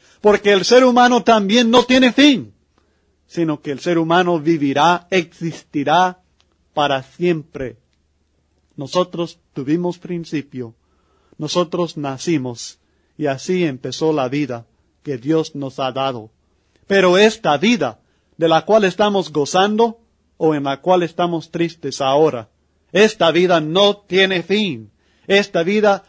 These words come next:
seguirá para siempre en una condición de bendición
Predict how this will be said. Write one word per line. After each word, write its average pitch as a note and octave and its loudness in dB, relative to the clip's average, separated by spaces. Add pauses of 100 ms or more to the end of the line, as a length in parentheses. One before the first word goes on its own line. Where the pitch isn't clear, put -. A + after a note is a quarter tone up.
seguirá E3+ 0 (200)
para D#3 0
siempre F3+ -4 (220)
en F3+ 0
una A#3+ 2
condición G#3 0
de G3+ 2
bendición G#3 2